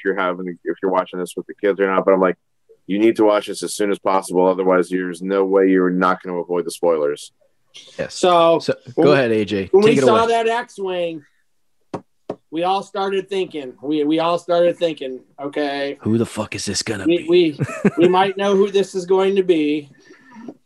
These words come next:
Speaker 1: I mean, w-, w-, when, when he was going through, I was thinking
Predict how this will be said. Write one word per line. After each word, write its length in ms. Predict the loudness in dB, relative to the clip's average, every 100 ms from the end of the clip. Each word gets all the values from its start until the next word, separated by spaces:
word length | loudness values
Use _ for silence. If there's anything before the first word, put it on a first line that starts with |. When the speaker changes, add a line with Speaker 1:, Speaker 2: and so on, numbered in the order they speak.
| _ _
Speaker 1:
I 60 | 0
mean, 400 | 2 2 2 0 -4 _ _ _ -20 _ _ _ _ -2
w-, 160 | 0 0
w-, 220 | -2 -2
when, 260 | 0 0 2
when 140 | 0
he 120 | 0 2
was 180 | 2
going 380 | 2 2 2 0
through, 400 | 0 2 4 2
I 100 | 0
was 160 | -2 -4
thinking 380 | -6 -6 -6